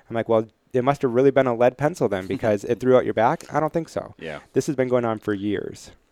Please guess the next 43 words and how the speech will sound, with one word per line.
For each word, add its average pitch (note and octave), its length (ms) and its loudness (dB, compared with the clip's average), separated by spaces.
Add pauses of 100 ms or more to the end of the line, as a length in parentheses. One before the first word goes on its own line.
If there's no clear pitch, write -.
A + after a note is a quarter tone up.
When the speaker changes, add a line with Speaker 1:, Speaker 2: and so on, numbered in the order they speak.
Speaker 2:
There, G2 100 -4
Speaker 1:
And G#2 240 -6
Speaker 2:
it A2 120 -8
compounded F2 440 -6
over D2+ 160 -8
time. D2+ 260 -12 (220)
Speaker 1:
Oh, C3+ 80 4
a - 20 2
hundred A#2 160 -4
percent. G2+ 340 -6
Speaker 2:
<clears throat> - 60 -20
Now, A2+ 120 -4
you, G2+ 260 -8
you A2 160 -8
brought G#2+ 260 -2
up, G2 160 -2 (140)
obviously G2 380 -8
it's F2 180 -8
relative F2+ 320 -4
because E2+ 260 -8
we're E2 60 -6
talking D#2+ 340 -6
about, D2+ 320 -4 (680)
um, D2+ 460 -6 (760)
as F2 180 -2
it F2+ 60 -6
pertains F2+ 340 0
to E2 100 -6
CrossFit E2 340 -4
itself. G2 360 0
So F#2 140 -2
we're E2+ 100 0
looking E2+ 280 0
at, D#2 160 -4
like, D2+ 260 -4
uh, D2+ 300 2 (340)
the - 120 -8
pull-ups - 420 0
is C#2 100 -10
the D2 60 -8
example C#2 300 -8
you B1+ 80 -10
gave. B1+ 220 -8